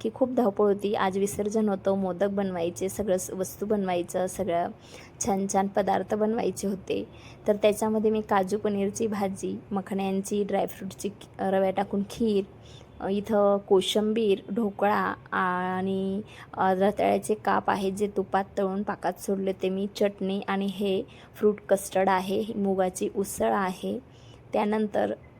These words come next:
हे जे आहे ते कॉर्न आणि पोटॅटोज म्हणजे, अ, जे ओला मक्की असतो त्याचे आणि बटाट्याचे कटलेट्स बनवले आहेत आणि तळणीचे मोदक,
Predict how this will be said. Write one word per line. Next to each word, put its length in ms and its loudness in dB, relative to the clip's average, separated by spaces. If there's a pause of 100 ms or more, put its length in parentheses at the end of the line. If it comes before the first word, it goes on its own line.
(120)
हे 280 2
जे 160 2
आहे 240 2
ते 160 0
कॉर्न 460 2 (100)
आणि 540 -4 (200)
पोटॅटोज 640 0
म्हणजे, 500 2
अ, 220 0
जे 480 -2
ओला 260 2
मक्की 320 -2
असतो 200 -2
त्याचे 380 -2
आणि 100 0
बटाट्याचे 600 -2
कटलेट्स 680 -6
बनवले 360 0
आहेत 220 0 (280)
आणि 500 -4
तळणीचे 460 2
मोदक, 360 2